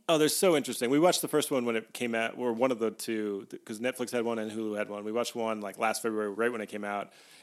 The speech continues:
and then we didn't watch the second one, and then this weekend we watched it.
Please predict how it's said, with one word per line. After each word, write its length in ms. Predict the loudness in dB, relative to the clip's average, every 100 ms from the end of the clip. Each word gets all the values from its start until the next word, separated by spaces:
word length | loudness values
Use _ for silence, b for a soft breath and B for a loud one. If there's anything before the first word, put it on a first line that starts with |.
| _
and 80 | -6
then 60 | -2
we 60 |
didn't 140 | 0 0
watch 140 | -2
the 60 | -4
second 240 | -6 -4
one, 100 | -4
and 100 | -4
then 140 | -4 -4
this 140 | -4
weekend 340 | -2 0 -2 -6
we 80 | -4
watched 320 | -2 -2 -4
it. 200 | -6 -8